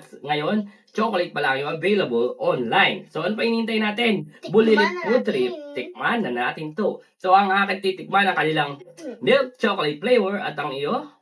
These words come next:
Speaker 2: Ay, ang ube.
Speaker 1: Ayan. So, tikman natin.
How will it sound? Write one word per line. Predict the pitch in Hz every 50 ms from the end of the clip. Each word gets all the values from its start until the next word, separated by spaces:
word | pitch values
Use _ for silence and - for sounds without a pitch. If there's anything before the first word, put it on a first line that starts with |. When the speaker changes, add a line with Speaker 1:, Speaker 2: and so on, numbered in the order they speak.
| _ _ _
Speaker 2:
Ay, | - 302 302 294 269 269 269 - _ _ -
ang | 285 294 285 277
ube. | 285 - 440 466 466 440 381 370 370 370 381 381 381 381 381 - - _ _ _ _ _ _
Speaker 1:
Ayan. | - - 98 98 101 - 135 - 98 92 82 - _ _ _ _
So, | - 104
tikman | 101 - - 117 120 127
natin. | 135 170 180 185 175 120 101 98 -